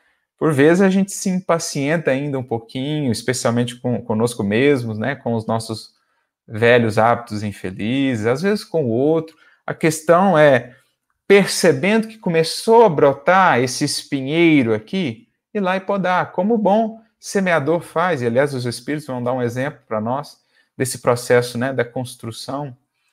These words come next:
do espírito que somos, dos nossos valores. Eles vão usar o exemplo do agricultor,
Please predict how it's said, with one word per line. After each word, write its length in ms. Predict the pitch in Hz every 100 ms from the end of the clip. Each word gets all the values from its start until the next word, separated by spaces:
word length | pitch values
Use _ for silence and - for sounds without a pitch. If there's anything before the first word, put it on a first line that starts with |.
| - _ _
do 100 | 123
espírito 400 | 120 123 127 123
que 100 | -
somos, 500 | 110 - 156 165 110
dos 180 | 101 107
nossos 320 | 127 127 113
valores. 400 | 110 107 147 165
Eles 220 | 170 170
vão 140 | 170 185
usar 140 | 180
o 80 | 185
exemplo 320 | 151 160 185
do 100 | 165
agricultor, 800 | 170 170 185 190 - 160 160